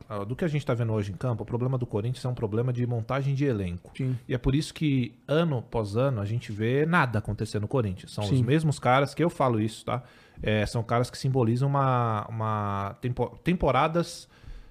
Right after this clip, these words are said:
Speaker 1: fracassadas no Corinthians. E tem muito cara ali que não era mais pra tá na minha visão. São caras que estão acomodados
Speaker 2: É.
Speaker 1: no seu papel. É... e pra mim o grande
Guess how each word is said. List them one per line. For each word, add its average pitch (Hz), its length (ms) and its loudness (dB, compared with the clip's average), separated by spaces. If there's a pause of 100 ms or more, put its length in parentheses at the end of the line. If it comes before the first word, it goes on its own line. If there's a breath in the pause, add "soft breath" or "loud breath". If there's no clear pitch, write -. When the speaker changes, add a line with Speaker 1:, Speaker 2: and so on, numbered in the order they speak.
(120 soft breath)
Speaker 1:
fracassadas 196 600 2
no 170 40 6
Corinthians. 127 440 6
E - 20 2
tem 180 140 2
muito 214 240 0
cara 147 180 0
ali 139 160 2
que 170 100 -8
não 190 160 0
era 123 200 2
mais 101 160 -4
pra 123 160 -6
tá 107 120 -2
na 113 80 -2
minha 113 140 -2
visão. 123 300 -2
São 107 160 -6
caras 113 240 -2
que 131 80 -4
estão 123 180 -2
acomodados 131 640 2
Speaker 2:
É. - 20 2
Speaker 1:
no 135 60 2
seu 131 120 0
papel. 104 460 -2 (640 loud breath)
É... 120 880 2
e 151 80 0
pra 156 160 0
mim 165 80 4
o 170 60 2
grande 185 360 2